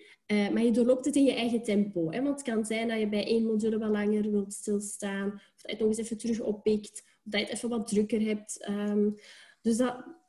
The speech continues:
die flexibiliteit wilde ik wel inbouwen. Want dat vind ik belangrijk voor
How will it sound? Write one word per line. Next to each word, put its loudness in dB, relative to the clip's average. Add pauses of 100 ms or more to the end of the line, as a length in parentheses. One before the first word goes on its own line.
(140)
die 4
flexibiliteit 0
wilde 0
ik -2
wel -2
inbouwen. 0
Want -4
dat -6
vind -2
ik -6
belangrijk -4
voor -4